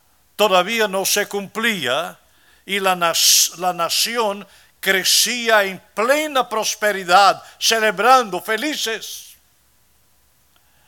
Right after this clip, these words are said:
Pero llegó el momento cuando la gente no solamente estaba indolente a la seriedad de los mensajes,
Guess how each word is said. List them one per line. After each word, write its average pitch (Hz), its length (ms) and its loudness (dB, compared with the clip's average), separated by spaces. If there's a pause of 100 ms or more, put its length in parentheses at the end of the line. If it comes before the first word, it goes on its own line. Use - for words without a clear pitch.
(540)
Pero 160 200 -2
llegó 156 360 -2
el 165 80 -4
momento 165 760 -8 (3000)
cuando 170 260 -4
la 160 140 2
gente 180 420 -4
no 208 220 -4
solamente 226 1040 -2 (800)
estaba 196 880 2
indolente 185 1700 -2 (220)
a 185 100 4
la 185 200 2
seriedad 190 920 6
de 208 140 -2
los 190 180 -4
mensajes, 180 840 -2